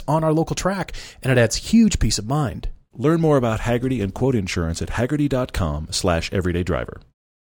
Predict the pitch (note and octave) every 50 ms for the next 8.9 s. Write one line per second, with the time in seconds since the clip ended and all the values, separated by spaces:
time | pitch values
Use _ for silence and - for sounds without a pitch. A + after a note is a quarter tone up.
0 | _ _ _ _ _ _ _ _ _ _ _ _ _ _ _ _ _ _ _ _
1 | _ _ - - A#2+ A#2+ A#2+ A#2 - D3 D3+ C3+ C3+ - - F2 - - - G2
2 | F2 - G2 F#2+ - G2 G2 B2 B2+ G#2 F2+ F2+ F#2 F#2 G2 F#2+ E2+ F2+ E2+ G2
3 | G2 - - - - - - - A#2 A#2 - - A2 G#2+ G2 - - - B2+ -
4 | - - - - - A2 G2 G#2 E2+ D#2 D2+ C#2+ D2+ E2 A2+ C#3 D3 B2 A2 A2+
5 | A2 G2 G2 - - F#2+ E2 F#2+ - - - C#3 B2 G#2+ - - - C3 - A#2
6 | G2 - - - G#2 G2+ G2 F#2 E2+ E2 D#2 F2+ E2 D#2 D#2 D2 D2 D2+ D2 -
7 | E2 D#2+ - - - - - - - A2+ G2 F#2+ E2+ D#2+ - - F2+ F2 F2 E2
8 | D#2 F2 E2 E2+ E2 E2 E2+ - - E2 D#2 D#2 F2 F#2+ E2+ - F#2+ F2+